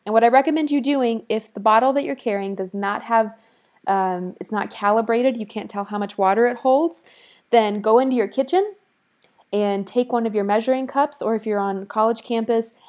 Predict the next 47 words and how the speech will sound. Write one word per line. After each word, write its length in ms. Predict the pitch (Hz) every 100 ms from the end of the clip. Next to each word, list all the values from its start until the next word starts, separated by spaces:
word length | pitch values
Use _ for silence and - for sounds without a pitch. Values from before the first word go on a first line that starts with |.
| _
ask 320 | - 202 - -
a 100 | 202
friend 360 | - 202 202
with 120 | 202 202
a 60 | 196
kitchen 220 | 214 208
to 80 | 190
do 160 | 202 202
this 180 | 196
for 180 | - 196
you. 320 | 202 240 320 - _ _ _ _ _ _ _ - -
Take 160 | - 277
a 40 |
measuring 360 | 269 277 294 294
cup, 280 | 311 302 -
fill 220 | 269 277
it 60 | 277
up 80 |
with 120 | 277 254
water, 300 | 254 262 277
and 220 | 208 214
then 120 | 208
keep 260 | - 254 -
pouring 260 | 254 247
that 220 | 247 220
water 580 | 208 220 233 214 202 202 _ _ _
into 400 | - 240 247 254
the 80 | 233
water 260 | 214 220 226
bottle 340 | 208 196 196
until 280 | 196 202 220
you 100 | 208
realize 380 | 202 214 202 196
how 160 | - 208
many 180 | 208
cups 400 | 196 - 208 -
it 100 | -
holds. 580 | - 202 196 240 277 - _ _ _ - 202
Do 220 | 226 226
some 220 | - 214
mental 260 | 202 202 202
math, 300 | 214 277 294 -
figure 240 | 220 202 190
out 100 | 190
the 60 |
fluid 280 | - 202 190
ounces, 600 | 190 208 226 277 294